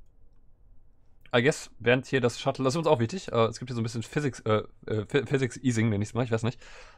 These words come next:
Also wenn ihr gerade reingeladen seid, äh, und auch wenn, ich, ich zeig das mal an, am, äh, anhand, äh, anhand von Time Warp, wenn ich jetzt hier einmal Time Warpe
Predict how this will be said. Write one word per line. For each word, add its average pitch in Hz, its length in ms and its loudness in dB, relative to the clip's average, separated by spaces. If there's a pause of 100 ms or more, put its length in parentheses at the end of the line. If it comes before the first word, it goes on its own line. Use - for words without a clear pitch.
Also 113 220 2
wenn 123 80 6
ihr 127 100 6
gerade 123 240 8
reingeladen 110 400 6
seid, 104 320 0
äh, - 40 0
und 107 280 -2
auch 135 140 2
wenn, 113 160 -2
ich, - 160 -12
ich 113 100 -8
zeig 131 140 4
das 120 120 -4
mal 113 160 0
an, 110 80 0
am, 113 100 0
äh, - 20 0
anhand, 107 480 2
äh, - 100 -6
anhand 104 420 0
von 110 120 -6
Time 113 180 2
Warp, - 160 -4
wenn 113 100 -8
ich 107 40 -4
jetzt 107 80 -10
hier - 80 -2
einmal 113 120 -2
Time 123 140 2
Warpe 107 220 -4